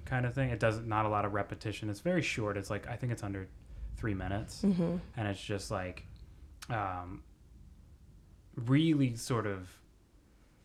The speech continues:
Speaker 1: accentuating her prowess with
Speaker 2: It's very
Speaker 1: lyrics and
Speaker 2: fast,
Speaker 1: yes.
Speaker 2: fast lyrics, um, rap focused. Um, that's what, that's all I wrote for Champagne, but I liked, it was different from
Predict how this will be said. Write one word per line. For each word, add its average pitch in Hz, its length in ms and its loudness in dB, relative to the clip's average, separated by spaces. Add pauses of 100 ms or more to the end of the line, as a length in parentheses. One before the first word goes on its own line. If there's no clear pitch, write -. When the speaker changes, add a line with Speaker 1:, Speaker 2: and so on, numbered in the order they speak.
(220)
Speaker 1:
accentuating 95 800 0
her 104 180 -2
prowess 90 640 -4 (140)
with 107 100 2
Speaker 2:
It's 107 60 -2
very 107 240 8
Speaker 1:
lyrics 92 200 -2
and 156 100 6
Speaker 2:
fast, - 260 0
Speaker 1:
yes. - 180 -2 (100)
Speaker 2:
fast 185 360 6
lyrics, 160 720 2 (400)
um, 165 260 2
rap 180 300 10
focused. - 840 2 (1200)
Um, - 420 -4 (400)
that's 175 240 0
what, 175 120 4
that's 175 220 6
all 165 100 6
I 160 80 4
wrote 160 200 2
for - 140 -8
Champagne, 165 580 -4
but 175 220 -4 (840)
I 214 80 12
liked, 180 240 12
it 202 80 12
was 190 140 10
different 165 360 8
from 165 440 2